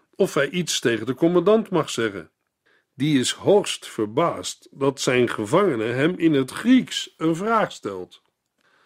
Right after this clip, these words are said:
Hij heeft Paulus voor een gevaarlijke, uit Egypte afkomstige misdadiger aangezien.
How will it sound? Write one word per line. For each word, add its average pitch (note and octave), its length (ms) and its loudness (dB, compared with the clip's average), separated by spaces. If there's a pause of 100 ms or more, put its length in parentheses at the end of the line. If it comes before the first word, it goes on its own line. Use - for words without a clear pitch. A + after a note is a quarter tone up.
(160)
Hij F#3 200 4
heeft A2+ 240 2
Paulus G#2 420 0
voor A#2 220 -2
een G#2+ 120 -2
gevaarlijke, B2 720 -2
uit B2 260 -2
Egypte E3+ 460 -2
afkomstige D3 840 0
misdadiger E3+ 840 2
aangezien. A#2 680 -2